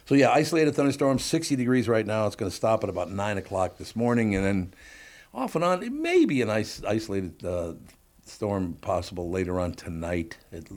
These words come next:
sounds like. Eh, we'll see. Early thunder through, uh, well, it's ending partly sunny, uh, warmer, more humid, so it's coming. About nine o'clock it'll be over, and we'll see what happens after that. So, yeah, sixty right now, but eighty later on today.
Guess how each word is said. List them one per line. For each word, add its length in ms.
sounds 360
like. 200
Eh, 220
we'll 240
see. 300
Early 240
thunder 400
through, 440
uh, 640
well, 180
it's 120
ending 480
partly 300
sunny, 440
uh, 140
warmer, 540
more 240
humid, 400
so 380
it's 180
coming. 400
About 340
nine 200
o'clock 400
it'll 140
be 160
over, 340
and 280
we'll 140
see 140
what 120
happens 240
after 240
that. 200
So, 140
yeah, 180
sixty 360
right 200
now, 200
but 160
eighty 280
later 340
on 280
today. 720